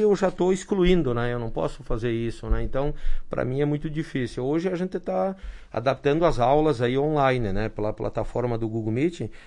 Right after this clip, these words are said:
E vou confessar a você, Bruno, isso eu posso falar com propriedade, porque sou da área da educação. A didática e a metodologia, que muitos professores acham que é a mesma coisa, mas não é, né? Então,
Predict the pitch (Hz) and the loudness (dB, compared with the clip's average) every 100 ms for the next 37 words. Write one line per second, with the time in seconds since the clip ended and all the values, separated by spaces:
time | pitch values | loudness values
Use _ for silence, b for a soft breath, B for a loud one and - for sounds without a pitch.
0 | B 123 120 139 151 160 151 143 - 143 | B -4 0 0 2 0 2 0 2 0
1 | 147 - 113 98 95 98 104 123 127 123 | 0 -2 -2 -4 -4 -6 -6 -6 -8 -8
2 | 123 - 123 - 110 87 - 113 107 107 | -6 -4 -4 -4 -8 -8 -12 -10 -8 -6
3 | 95 117 147 170 B B B B B B | -4 -2 -4 -6 B B B B B B
4 | B - 120 - 147 135 131 139 131 127 | B -8 -6 0 2 4 4 2 0 -2
5 | 127 135 - 107 107 101 131 135 - - | -2 -2 -2 -2 -2 -2 -2 0 0 -4
6 | - 104 85 - 110 110 110 120 110 113 | -4 -4 -4 -8 -6 -4 -4 -4 -4 -4
7 | 104 135 143 120 120 127 123 113 - - | -4 -2 -2 -2 -4 -4 -4 -6 -6 -8
8 | 117 110 113 120 123 104 117 113 - 110 | -8 -6 -8 -6 -4 -2 -2 -2 -6 -6
9 | 110 110 110 90 123 120 104 98 95 110 | -4 -4 -6 -6 -6 -6 -6 -6 -6 -4
10 | 135 127 147 B B B B B B 104 | -2 -2 -4 B B B B B B -8
11 | 113 117 117 120 123 131 131 | -6 -6 -6 -2 -2 -2 -6